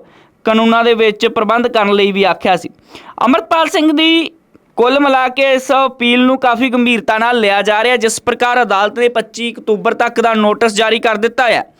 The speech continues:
ਤਾਂ ਉਹ ਇੱਕ ਆਪਣੇ ਆਪ ਦੇ ਵਿੱਚ ਕਾਫੀ ਚੀਜ਼ਾਂ ਨੂੰ ਜਿਹੜਾ ਕਲੀਅਰ ਕਰਦਾ ਹੈ ਕਿ ਅਦਾਲਤ ਇਸ ਮਾਮਲੇ ਨੂੰ ਸੁਣਨ ਦੇ ਲਈ ਤਿਆਰ ਹੈ। ਪਹਿਲੀ ਗੱਲ ਤਾਂ ਅਦਾਲਤ ਨੇ ਇਸ ਚੀਜ਼ ਨੂੰ ਮੁੱਢੋਂ ਨਹੀਂ ਰੱਦ ਕੀਤਾ। ਖਾਮੀਆਂ ਬਾਰੇ ਉਸ ਸਮੇਂ ਦੇ ਚੋਣ ਅਧਿਕਾਰੀ, ਜ਼ਿਲ੍ਹਾ ਚੋਣ ਅਧਿਕਾਰੀ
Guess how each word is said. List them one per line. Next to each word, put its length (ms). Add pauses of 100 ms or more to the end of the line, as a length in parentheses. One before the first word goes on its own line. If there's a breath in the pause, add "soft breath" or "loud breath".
(460 loud breath)
ਤਾਂ 200
ਉਹ 180
ਇੱਕ 680
ਆਪਣੇ 520
ਆਪ 140
ਦੇ 120
ਵਿੱਚ 220
ਕਾਫੀ 400
ਚੀਜ਼ਾਂ 480
ਨੂੰ 260 (100)
ਜਿਹੜਾ 200
ਕਲੀਅਰ 360
ਕਰਦਾ 320
ਹੈ 160
ਕਿ 200
ਅਦਾਲਤ 420
ਇਸ 140
ਮਾਮਲੇ 380
ਨੂੰ 80
ਸੁਣਨ 320
ਦੇ 100
ਲਈ 160
ਤਿਆਰ 320
ਹੈ। 60
ਪਹਿਲੀ 320
ਗੱਲ 180
ਤਾਂ 220
ਅਦਾਲਤ 360
ਨੇ 200 (320 loud breath)
ਇਸ 260
ਚੀਜ਼ 220
ਨੂੰ 120
ਮੁੱਢੋਂ 260
ਨਹੀਂ 100
ਰੱਦ 200
ਕੀਤਾ। 280 (100)
ਖਾਮੀਆਂ 380
ਬਾਰੇ 260
ਉਸ 200
ਸਮੇਂ 260
ਦੇ 240 (240)
ਚੋਣ 300
ਅਧਿਕਾਰੀ, 520
ਜ਼ਿਲ੍ਹਾ 260
ਚੋਣ 260
ਅਧਿਕਾਰੀ 600